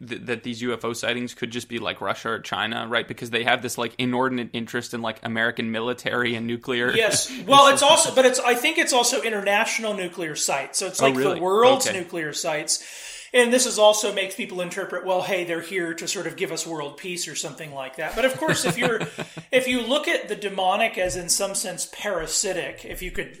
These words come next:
Speaker 2: al-, almost, this is a metaphor, not, not direct, not directly true, but if you look at the demonic as kind of feeding, if you will, uh, on the world of mankind,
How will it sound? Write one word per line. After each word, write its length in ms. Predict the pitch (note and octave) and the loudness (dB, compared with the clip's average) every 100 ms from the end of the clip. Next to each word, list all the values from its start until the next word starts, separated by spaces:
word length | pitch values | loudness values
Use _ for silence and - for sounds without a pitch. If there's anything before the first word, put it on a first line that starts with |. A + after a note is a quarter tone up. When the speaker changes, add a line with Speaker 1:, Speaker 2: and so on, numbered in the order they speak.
| - | -18
Speaker 2:
al-, 100 | G#3 | -6
almost, 640 | G3 F#3+ G#3 F3+ F3 - | 0 0 0 0 -2 -2
this 140 | G3 F#3+ | -4 -8
is 120 | D#3+ | -6
a 60 | |
metaphor, 600 | E3 F#3+ F#3+ F#3 E3 D3+ | -2 2 2 0 -4 -6
not, 300 | D3 E3+ D#3+ | -4 -4 -4
not 220 | E3+ E3+ D#3+ | -6 -8 -8
direct, 460 | D#3 E3 D#3+ - | -8 -6 -6 -10
not 240 | E3+ E3+ F3 | -8 -8 -4
directly 340 | F#3+ F#3+ D#3+ | -4 -2 -6
true, 180 | D#3 D#3 | -8 -10
but 100 | D3+ | -10
if 100 | D#3+ | -10
you 80 | F3+ | -6
look 180 | G#3 | -4
at 100 | G#3+ | -4
the 80 | G#3 | -6
demonic 540 | F3+ E3 E3 E3+ E3 E3 | -8 -4 -2 0 -2 -4
as 260 | D3+ - - - - - - | -6 -6 -8 -20 -20 -20 -4
kind 240 | A3 F#3+ | -2 0
of 100 | E3+ - | -4 -8
feeding, 680 | - - A#3 A3 F3 C3 - _ | -14 -6 -4 -2 -2 -6 -14 _
if 220 | - F3+ F#3+ | -8 -8 -6
you 120 | F3+ | -6
will, 480 | E3 D3+ A#2+ A#2+ - - _ - | -4 -4 -4 -10 -16 -20 _ 0
uh, 20 | |
on 460 | F3+ F3 F#3 G3 | 4 4 4 2
the 80 | F3 | 0
world 420 | D#3 E3+ F3 E3 | -2 -2 0 0
of 140 | D3 C3 | -2 -8
mankind, 800 | D#3 C#3 C#3 F#3 E3+ D3+ C#3 | -8 -8 -4 -2 0 -2 -8